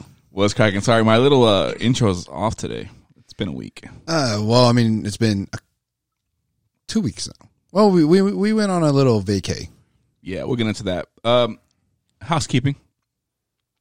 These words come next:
Speaker 1: If you don't know, we are What Fools Know.
Speaker 2: Housekeeping.
Speaker 1: Just the, the general introduction of the show.
Speaker 2: <laughs> What are we cleaning out? <laughs>
Speaker 1: Cleaning house.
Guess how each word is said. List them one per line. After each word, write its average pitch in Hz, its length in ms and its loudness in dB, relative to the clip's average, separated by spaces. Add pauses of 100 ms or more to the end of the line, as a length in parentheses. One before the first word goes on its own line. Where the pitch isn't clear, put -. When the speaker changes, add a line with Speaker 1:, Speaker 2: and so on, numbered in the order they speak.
(160)
Speaker 1:
If - 80 -20
you 113 60 -4
don't 110 180 -2
know, 104 160 0
we 104 100 0
are 92 80 -2
What 98 180 -2
Fools 92 240 -4
Know. 110 220 -2 (240)
Speaker 2:
Housekeeping. - 480 -10 (1000)
Speaker 1:
Just - 220 -12 (180)
the, 113 160 2 (160)
the 120 120 4
general 110 380 2
introduction 101 720 -2
of 98 100 -6
the 104 40 -2
show. 92 240 -2
Speaker 2:
<laughs> - 100 -14 (920)
What 156 460 2
are 165 40 -2
we 160 80 -2
cleaning 175 360 -2
out? 208 260 -4 (180)
<laughs> - 1400 -6
Speaker 1:
Cleaning 110 200 2
house. 113 260 2